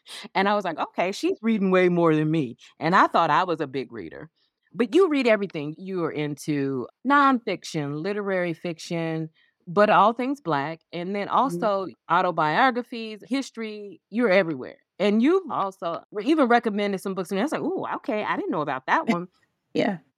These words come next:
Speaker 1: So, what's your favorite?
Speaker 2: My favorite genre?
Speaker 1: Yeah.
Speaker 2: That is so hard.
Speaker 1: I know. <laughs>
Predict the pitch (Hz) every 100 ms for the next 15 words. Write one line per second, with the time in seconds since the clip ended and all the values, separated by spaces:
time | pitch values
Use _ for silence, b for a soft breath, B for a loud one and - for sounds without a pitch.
0 | _ - 277 247 - _ _ _ - 220
1 | 370 - 220 160 160 127 - - _ _
2 | _ _ - 170 185 180 160 160 175 196
3 | 202 - _ _ 190 143 73 - - _
4 | _ _ _ - 233 170 156 156 156 156
5 | 143 143 139 - _ _ - 202 175 156
6 | 160